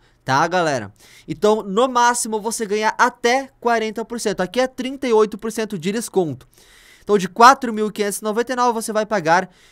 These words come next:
dois mil oitocentos e quarenta e nove, beleza, galera? E são lojas extremamente confiáveis, tá? Essas lojas parceiras aqui das promoções do Cuponomia com o Mercado Livre.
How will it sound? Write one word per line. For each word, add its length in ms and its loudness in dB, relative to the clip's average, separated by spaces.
dois 540 6
mil 300 0
oitocentos 840 -4
e 140 0
quarenta 460 -4
e 40 -4
nove, 340 -4
beleza, 480 -2
galera? 400 0
E 80 -2
são 220 4
lojas 580 4
extremamente 1120 0
confiáveis, 960 0
tá? 260 0
Essas 300 -4
lojas 360 2
parceiras 800 0
aqui 220 -6
das 160 -2
promoções 680 -4
do 140 -6
Cuponomia 600 -2
com 360 0
o 100 -2
Mercado 560 -4
Livre. 420 -4